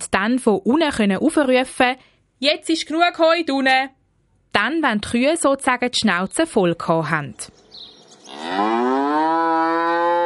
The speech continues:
„Es ist genug Heu drunten“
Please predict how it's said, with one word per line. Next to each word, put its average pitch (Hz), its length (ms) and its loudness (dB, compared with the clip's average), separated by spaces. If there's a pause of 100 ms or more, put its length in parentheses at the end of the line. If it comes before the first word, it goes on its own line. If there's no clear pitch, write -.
(1080)
„Es 214 200 -4
ist 202 200 -2
genug 269 380 2
Heu 269 180 4
drunten“ 240 360 0